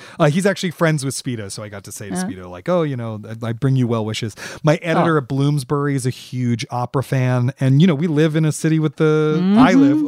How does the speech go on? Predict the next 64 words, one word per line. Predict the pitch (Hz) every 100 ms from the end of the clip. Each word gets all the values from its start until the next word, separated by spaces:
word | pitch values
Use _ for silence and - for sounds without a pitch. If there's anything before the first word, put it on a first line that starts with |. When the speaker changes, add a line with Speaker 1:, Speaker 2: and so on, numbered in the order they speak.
| 131
Speaker 1:
we | 190
don't | 311 196
live | 190
anymore | 180 180 170 202 185
Speaker 2:
We | 196
Speaker 1:
now | 254
Speaker 2:
don't | 294
Speaker 1:
that | -
Speaker 2:
live | 151
Speaker 1:
you |
Speaker 2:
in | 339
the | 330
same | 359 330
one | 302 381
anymore, | 370 208 185
Speaker 1:
Oh, | 180 190
Speaker 2:
no. | 190
Speaker 1:
boy. | 151 135 127
We, | 143 240 226
meaning | 202 175 160
Cameron | - 180 190 175
and | 135
I, | 123 107
live | 123 131 139
in, | 143
uh, | 139 135
the | 131
city | - 151 165
that | 170
has | 175
the | 185
Metropolitan | 190 - 165 196 196 202
Opera. | 202 247 151 110
So, | - 180
you | 175 175 202
know, | 196 185 180
I, | 175 -
I | 165 180
feel | - 226
like | 226 190
as | 190 156
I | 165
get | 151 156 156 -
older, | 147 160 175 156
like, | 131 131 123
it's | 127 -
unexplored | 170 175 165 - 165 165 -
territory | 160 170 151 113 110
that | 110
I | 113
wanna | 117 117
get | 107 110
more | 117 110
and | 110
more | 101 92
into. | 92 98 98 76
So | - - 117 117
I've | 107 123
enjoyed | 131 120 131 156 143
Speaker 2:
Yeah. | 123
Speaker 1:
that | 113 120 _
part | - 110 117
of, | - 127 131 135
uh, | 143 147 147 147 151